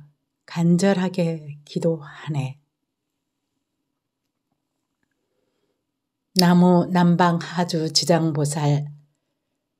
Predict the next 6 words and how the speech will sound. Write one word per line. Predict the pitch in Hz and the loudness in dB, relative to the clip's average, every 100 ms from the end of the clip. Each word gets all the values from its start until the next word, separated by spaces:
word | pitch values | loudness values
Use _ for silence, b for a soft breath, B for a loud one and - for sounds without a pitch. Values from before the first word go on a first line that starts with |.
| _ _ | _ _
나무 | 196 190 196 196 | 6 6 6 6
대원본존 | 190 202 196 196 190 185 180 180 170 | 6 6 6 4 2 2 2 0 -4
지장보살, | - - 175 175 170 165 147 156 156 156 _ _ _ _ _ _ | -6 -4 -2 -4 -6 -6 -4 -2 -4 -8 _ _ _ _ _ _
나무 | 180 170 165 165 160 | 0 2 4 2 -2
유명교주 | 165 190 196 202 196 190 185 185 180 175 | -2 2 2 2 2 0 0 -2 -4 -6
지장보살. | - - 180 170 165 170 _ 147 143 139 131 135 | -8 -4 -2 -2 -8 -12 _ -12 -10 -10 -10 -12